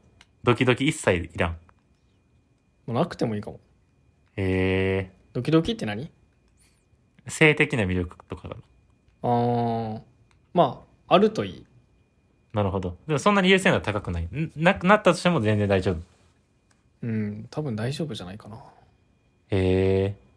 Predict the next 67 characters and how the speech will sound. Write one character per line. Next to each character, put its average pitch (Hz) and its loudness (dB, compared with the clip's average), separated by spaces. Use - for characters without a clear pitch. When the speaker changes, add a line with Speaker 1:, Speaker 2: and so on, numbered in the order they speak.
Speaker 2:
な 117 -4
っ 117 -8
て - -6
な 143 4
い 113 0
か 110 -6
ら 107 -4
な 104 -4
ん 107 -4
と 117 -8
も 104 -6
や 101 -10
け 101 -12
ど、 95 -12
多 180 4
分 131 0
大 104 -4
丈 107 -10
夫 - -10
だ 107 0
と - -14
思 98 -14
う、 90 -14
Speaker 1:
あ、 - -14
Speaker 2:
僕 117 -16
は。 - -4
Speaker 1:
そ - 6
れ 196 8
も 117 2
な 123 8
っ - -2
て - 6
も 247 6
な 180 8
い 185 6
の 185 2
に 175 0
七 127 6
年 127 4
目 120 -2
行 117 -4
っ 120 -18
て 120 2
る 107 2
ん - 0
や。 90 -6
Speaker 2:
そ - -6
う。 - -2
あ 143 6
ー、 - 2
な 135 0
る 147 0
ほ 160 -4
ど。 214 -4
ど - -18
う 143 4
い 135 2
う - 2
こ - -
と？ 123 -2
Speaker 1:
え、 117 -4
だ 131 6
か 127 4
ら 113 4
そ 113 -2
の、 104 0
せ-、 190 4